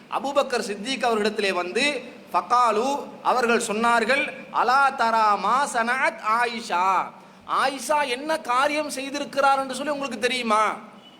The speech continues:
பத்த வச்சுடுறாங்க, அதாவது அவங்கள்ட்ட இருக்க வெறுப்பு வந்து என்ன செய்றாங்க, பத்த வைத்து விடுகிறார்கள். அப்ப சொல்லிட்டு சொல்றாங்க,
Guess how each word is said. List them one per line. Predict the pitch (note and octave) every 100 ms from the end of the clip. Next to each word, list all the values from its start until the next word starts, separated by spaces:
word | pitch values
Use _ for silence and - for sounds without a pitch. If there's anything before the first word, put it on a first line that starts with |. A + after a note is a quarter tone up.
| - - -
பத்த | C4+ E4+
வச்சுடுறாங்க, | E4 D#4 B3 A#3 F#3+ - - - -
அதாவது | C3+ F#3 E3+
அவங்கள்ட்ட | F3+ G#3+
இருக்க | A#3 C4 A#3+
வெறுப்பு | A3 B3 B3
வந்து | A#3 A3
என்ன | G3+
செய்றாங்க, | G3+ F#3+ A3 C#4 - - -
பத்த | G#3 - D#4+
வைத்து | D#4 B3+ B3
விடுகிறார்கள். | A3+ G3 F3+ F#3 C#4 D#4 A3+ - - - - -
அப்ப | - A#3+ A#3+ G#3+
சொல்லிட்டு | G3 A3+ C#4+ C4
சொல்றாங்க, | A#3 A#3 A3+